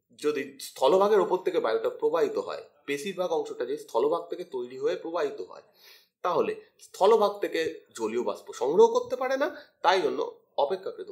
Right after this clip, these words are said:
কম বৃষ্টিপাত হয় এই বায়ুটার জন্য। তো মৌসুমী বায়ুর কিছু বৈশিষ্ট্য দেখে নেব।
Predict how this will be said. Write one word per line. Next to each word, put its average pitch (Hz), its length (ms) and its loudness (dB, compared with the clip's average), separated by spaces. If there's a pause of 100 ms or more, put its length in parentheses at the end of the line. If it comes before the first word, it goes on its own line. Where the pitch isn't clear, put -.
(100)
কম 117 200 -2
বৃষ্টিপাত 220 480 -4
হয় 339 160 -2 (280)
এই 139 180 -4
বায়ুটার 131 400 -4 (260)
জন্য। - 220 -14 (1400)
তো 269 40 -4 (420)
মৌসুমী 226 480 4
বায়ুর 113 300 -2 (160)
কিছু 175 200 -18 (180)
বৈশিষ্ট্য - 580 -2 (260)
দেখে - 240 -12
নেব। - 180 -20